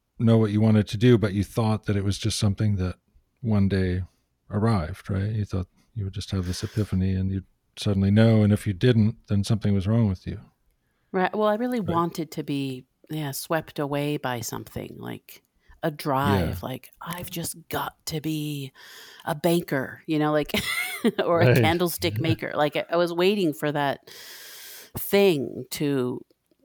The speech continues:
Speaker 2: grab me, I guess. And, um, I guess, you know, um,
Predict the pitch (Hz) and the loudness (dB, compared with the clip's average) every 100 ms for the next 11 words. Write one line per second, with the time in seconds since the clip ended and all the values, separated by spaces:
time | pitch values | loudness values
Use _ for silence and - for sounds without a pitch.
0 | _ _ _ 151 143 139 139 139 - - | _ _ _ -2 0 0 -2 -6 -10 -10
1 | 127 - - 139 135 127 131 - - - | -12 -12 -10 -10 -8 -8 -8 -8 -8 -8
2 | 151 139 143 143 143 143 139 139 139 - | -6 -6 -4 -6 -6 -6 -6 -8 -10 -16
3 | - _ _ _ _ _ _ _ _ _ | -20 _ _ _ _ _ _ _ _ _
4 | - - - - - - 240 302 320 - | -14 -14 -14 -20 -14 -4 -2 0 0 -4
5 | - - 247 233 226 226 - - - - | -10 -6 -2 0 0 -2 -8 -12 -8 -2
6 | 208 208 208 208 - | 0 0 -2 -6 -8